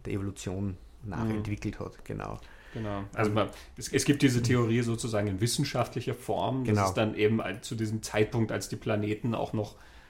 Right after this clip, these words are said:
Speaker 2: so im Entstehen
Speaker 1: Mhm.
Speaker 2: waren und
Speaker 1: Ja.
Speaker 2: so, da war der Austausch von, ich sage mal, Weltraumgeröll
Speaker 1: <laughs>
Speaker 2: noch wesentlich größer, ja, weil halt auch noch keine Atmosphäre zum Beispiel gebildet war, in der
Speaker 1: Mhm.
Speaker 2: Sachen verglühen konnten oder so.
Speaker 1: Ja.
Speaker 2: Also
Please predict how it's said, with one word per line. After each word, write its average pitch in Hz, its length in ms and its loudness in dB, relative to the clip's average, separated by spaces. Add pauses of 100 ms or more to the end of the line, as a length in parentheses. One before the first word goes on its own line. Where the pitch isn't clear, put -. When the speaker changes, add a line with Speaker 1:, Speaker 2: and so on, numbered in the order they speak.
Speaker 2:
so - 140 -4
im 113 100 2
Entstehen 110 600 6
Speaker 1:
Mhm. 113 60 2
Speaker 2:
waren 113 340 6
und 107 60 4
Speaker 1:
Ja. 107 60 4
Speaker 2:
so, 117 100 -4
da 107 120 2
war 104 60 4
der - 160 2
Austausch 107 600 4
von, 104 380 0 (440)
ich 147 120 -12
sage 107 220 4
mal, 104 240 0
Weltraumgeröll 104 1040 2
Speaker 1:
<laughs> 123 220 6
Speaker 2:
noch 127 200 8
wesentlich 110 380 2
größer, 107 460 2
ja, 104 260 4
weil 98 180 2
halt 95 200 -2
auch 107 100 -6 (100)
noch - 140 -8
keine 101 180 0
Atmosphäre 104 480 2
zum 107 120 -2
Beispiel 104 220 -4
gebildet 107 440 -2
war, 101 140 0
in 101 80 -2
der 113 100 0
Speaker 1:
Mhm. 113 40 0
Speaker 2:
Sachen 107 220 -2
verglühen 110 440 -2
konnten 101 460 -4
oder 95 240 -4
so. 101 260 -4 (120)
Speaker 1:
Ja. 104 60 -6 (300)
Speaker 2:
Also 147 180 0